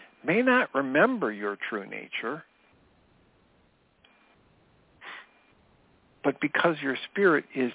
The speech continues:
irrevocably part of all creation, God, light, love, all that is, you do fundamentally transcend the duality just as your Creator does,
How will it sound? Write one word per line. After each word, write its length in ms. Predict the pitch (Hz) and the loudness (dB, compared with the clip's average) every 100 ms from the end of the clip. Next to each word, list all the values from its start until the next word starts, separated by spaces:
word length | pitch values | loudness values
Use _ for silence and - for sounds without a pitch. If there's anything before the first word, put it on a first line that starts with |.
| - | -4
irrevocably 1160 | 131 123 123 - 180 202 175 - 107 - - - | -2 -2 -6 4 6 6 2 -4 -6 -8 -14 -10
part 320 | - 127 117 - | 2 4 2 -6
of 140 | 107 | -4
all 180 | 120 104 | -2 -4
creation, 800 | - 120 117 170 190 143 131 139 _ - | -6 -6 0 0 -2 -6 -10 -14 _ 2
God, 380 | 110 107 127 - | 6 4 2 -4
light, 320 | 107 107 110 - | 2 2 2 0
love, 280 | 107 107 110 | 2 4 2
all 260 | - 107 101 | 0 0 0
that 120 | 107 | -2
is, 260 | 143 123 120 - - - - - | -2 -4 -6 -16 -18 -18 -18 -4
you 200 | 156 175 | -2 -2
do 380 | 131 190 190 151 | 2 2 2 2
fundamentally 600 | 170 175 156 160 175 165 160 | 4 4 4 2 4 2 0
transcend 640 | - 160 160 - 190 240 | 0 0 0 0 0 0
the 80 | 123 | -4
duality 640 | 110 104 104 104 113 143 131 | -2 0 2 2 0 -4 -4
just 260 | 120 - 139 | -4 -4 -2
as 200 | 127 131 | -2 0
your 160 | 139 | -2
Creator 520 | - - 151 185 196 | -2 -2 2 4 4
does, 280 | 107 - - | 0 -2 -2